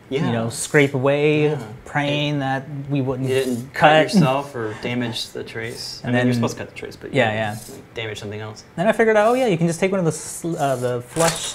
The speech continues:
Speaker 1: snip,
Speaker 2: Whoops.
Speaker 1: uh, cutters and then,
Speaker 2: He wants to
Speaker 1: uh,
Speaker 2: escape.
Speaker 1: hold on one side of the mounting hole, and then with your other side, push down on it, and
Speaker 2: Yep.
Speaker 1: then just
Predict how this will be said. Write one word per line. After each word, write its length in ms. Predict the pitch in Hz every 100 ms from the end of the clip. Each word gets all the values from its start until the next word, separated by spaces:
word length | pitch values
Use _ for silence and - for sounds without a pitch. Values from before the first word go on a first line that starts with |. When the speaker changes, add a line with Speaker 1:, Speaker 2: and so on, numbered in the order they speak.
| -
Speaker 1:
snip, 400 | - - 160 151
Speaker 2:
Whoops. 260 | 127 - - - -
Speaker 1:
uh, 160 | 131 123
cutters 680 | - - 277 131 107 147 160
and 200 | 139 127
then, 360 | 127 120 127 127 -
Speaker 2:
He 60 |
wants 180 | 113 107
to 60 | -
Speaker 1:
uh, 240 | 127 117
Speaker 2:
escape. 120 | 104
Speaker 1:
hold 220 | 160 160
on 300 | 143 131 117
one 180 | 117 165
side 400 | 185 170 160 156
of 300 | 131 131 120
the 80 | 120
mounting 540 | 110 113 175 175 113
hole, 440 | 98 101 98 98 117 - - -
and 140 | 107
then 360 | 101 98 98 104 -
with 220 | 113 -
your 220 | 113 110
other 220 | 117 147 123
side, 440 | - 110 107 113
push 160 | - 120
down 180 | 120 113
on 160 | 113
it, 140 | 113 113
and 80 | 113
Speaker 2:
Yep. 100 | 117
Speaker 1:
then 100 | 123
just 460 | 127 - - -